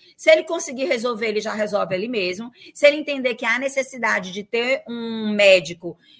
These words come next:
ele, através da tecnologia, numa teleconsulta, ele, ele coloca o clínico geral ali pra poder conversar, e aí a gente tem uma, uma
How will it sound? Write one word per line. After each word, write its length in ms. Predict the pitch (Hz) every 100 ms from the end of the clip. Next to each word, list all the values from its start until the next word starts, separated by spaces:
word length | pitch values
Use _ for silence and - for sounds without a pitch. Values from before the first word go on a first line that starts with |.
| -
ele, 140 | 226
através 460 | 233 233 220 214 202
da 100 | 208
tecnologia, 1040 | 220 214 220 220 226 190 196 208 196 175 - -
numa 880 | 196 202 202 202 190 190 185 180 180 _ _
teleconsulta, 1000 | 233 226 233 233 226 - 233 202 - 175 - - _
ele, 200 | 202 214
ele 100 | 214
coloca 400 | 214 202 214 254
o 220 | 220 190
clínico 420 | 226 214 214 208
geral 400 | 196 190 180 185
ali 260 | 180 180 180
pra 200 | 185 170
poder 300 | 190 180 190
conversar, 840 | 240 208 190 - 185 170 220 -
e 140 | 214 220
aí 80 |
a 60 | 220
gente 240 | 220 226
tem 100 | -
uma, 240 | 233 220 -
uma 400 | 202 202 190 185